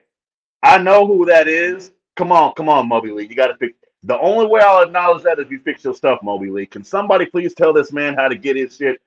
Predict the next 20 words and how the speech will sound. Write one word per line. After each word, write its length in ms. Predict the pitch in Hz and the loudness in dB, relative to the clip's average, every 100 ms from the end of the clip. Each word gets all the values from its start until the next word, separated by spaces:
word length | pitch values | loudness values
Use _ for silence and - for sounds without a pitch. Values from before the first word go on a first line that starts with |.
| _ - | _ -4
That 160 | 123 | -2
way 120 | 131 | 0
we 80 | 127 | -2
can 140 | 127 117 | -4 -6
know 140 | 117 | -6
exactly 340 | 113 123 120 | -4 -4 -6
who 140 | 120 117 | -12 -10
he 120 | 113 | -8
is. 240 | 113 113 _ _ _ _ | -6 -8 _ _ _ _
So 200 | - 131 120 | -2 -2 2
basically, 540 | 160 170 143 143 135 | 0 -2 -8 -8 -8
Moby 320 | 127 147 143 | -2 -2 -2
Lee 200 | 135 127 | -8 -10
said 420 | - 123 113 110 | -8 -6 -4 -4
he 140 | 117 127 | -8 -4
might 220 | 127 123 | 0 0
allow 360 | 117 117 117 110 | 0 0 0 -2
one 180 | 113 | -6
of 80 | 113 | -10
the 100 | 110 | -10